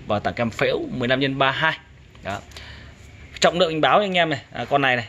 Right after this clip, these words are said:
trọng lượng là nó rơi vào, à, tầm ba cân một củ này. Con này nhẹ hơn này, con này tầm, à, cân, à, th-, cân, à,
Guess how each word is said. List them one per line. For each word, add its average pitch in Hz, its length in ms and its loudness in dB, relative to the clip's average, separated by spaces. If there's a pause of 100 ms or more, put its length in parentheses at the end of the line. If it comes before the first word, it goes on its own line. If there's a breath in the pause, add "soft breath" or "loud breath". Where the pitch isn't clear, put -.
(120)
trọng 101 200 -6
lượng 120 220 -4
là 120 60 -4
nó 127 60 -4
rơi 143 180 2
vào, 110 300 4
à, 107 100 0 (400 loud breath)
tầm 113 400 0
ba 139 440 2 (300)
cân 139 160 2
một 113 120 -4
củ 82 200 -6
này. 117 160 -2 (340 loud breath)
Con 120 100 -4
này 120 100 2
nhẹ 113 140 0
hơn 131 180 2
này, 110 160 -2
con 117 80 -6
này 117 100 -4
tầm, 101 280 -2
à, 95 120 -2
cân, 123 200 0
à, 117 140 0 (640 loud breath)
th-, - 100 -8 (220)
cân, 120 220 0
à, 113 280 0